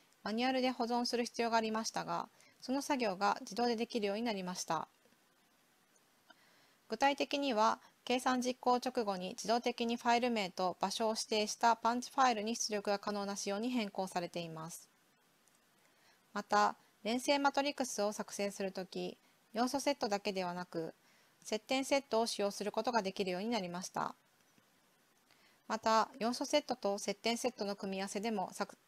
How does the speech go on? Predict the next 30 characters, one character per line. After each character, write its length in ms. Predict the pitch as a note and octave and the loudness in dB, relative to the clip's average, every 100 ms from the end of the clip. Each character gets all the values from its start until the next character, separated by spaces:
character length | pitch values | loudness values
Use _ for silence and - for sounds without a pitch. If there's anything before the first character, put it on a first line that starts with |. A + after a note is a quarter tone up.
| _ | _
成 240 | - G#3 | -4 0
が 120 | G#3+ A#3+ | 2 2
可 120 | G#3+ | 0
能 100 | G3+ | -2
に 100 | G3+ | -2
な 80 | F#3 | -4
り 80 | F3 | -4
ま 140 | F3+ | -4
し 80 | - | -2
た。 220 | E3 E3 - _ _ _ _ _ _ _ _ _ _ _ _ _ _ _ _ _ _ _ _ _ _ _ _ _ _ _ _ _ _ _ - | 0 0 -4 _ _ _ _ _ _ _ _ _ _ _ _ _ _ _ _ _ _ _ _ _ _ _ _ _ _ _ _ _ _ _ -4
モ 180 | B3 C#4 | 0 6
ー 20 | |
ダ 120 | C#4+ | 8
ル 200 | C#4 C4 | 8 4
エ 100 | - | 0
フ 140 | A#3 C4+ | 0 4
ア 40 | |
ー 40 | B3+ | 4
ル 40 | |
エ 40 | C4 | 4
フ 120 | B3+ | 2
コ 100 | C4 | 2
リ 120 | B3+ | 4
レ 140 | B3 C4 | 4 2
ー 20 | |
シ 100 | A3 | 2
ョ 80 | F#3+ | -2
ン 60 | |
で 100 | F3+ | -2
は、 260 | F3 F3 | 2 2